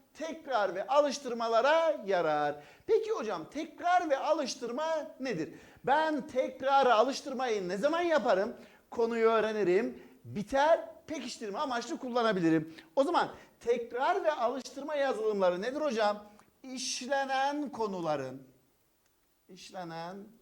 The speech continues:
konuların ne amacıyla? Pekiştirilmesi amacıyla. Amacıyla. Neylerin kullanılmasıdır hocam?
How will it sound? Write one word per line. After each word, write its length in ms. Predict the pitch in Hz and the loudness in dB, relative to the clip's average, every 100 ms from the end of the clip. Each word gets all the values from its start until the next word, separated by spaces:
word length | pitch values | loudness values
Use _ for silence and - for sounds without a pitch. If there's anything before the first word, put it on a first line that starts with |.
| _ _ _ _ _ _ - | _ _ _ _ _ _ -20
konuların 560 | 160 139 123 120 98 - _ _ _ _ _ _ _ - | -20 -16 -14 -16 -18 -20 _ _ _ _ _ _ _ -16
ne 140 | 190 | -8
amacıyla? 840 | 302 294 285 269 262 254 254 254 - _ _ _ _ | -4 -2 -2 -4 0 2 2 -2 -14 _ _ _ _
Pekiştirilmesi 1120 | 220 226 277 - 269 269 269 262 269 254 311 | -16 -12 -12 -10 -8 -8 -8 -6 -6 -4 -4
amacıyla. 640 | 285 226 214 226 208 139 107 - _ _ _ _ _ _ _ _ _ _ _ _ _ _ _ _ _ _ _ _ _ _ _ _ _ _ _ _ _ _ _ _ _ 185 | -2 -2 -4 -4 -4 -4 -8 -16 _ _ _ _ _ _ _ _ _ _ _ _ _ _ _ _ _ _ _ _ _ _ _ _ _ _ _ _ _ _ _ _ _ -18
Amacıyla. 720 | 202 196 156 160 143 127 135 - _ - | -14 -12 -8 -6 -6 -8 -10 -16 _ -14
Neylerin 400 | 208 269 285 285 | -8 0 0 0
kullanılmasıdır 640 | 269 269 269 254 247 262 | -4 -4 -2 -4 -8 -8
hocam? 500 | 277 233 254 240 220 | -8 -2 0 -2 -6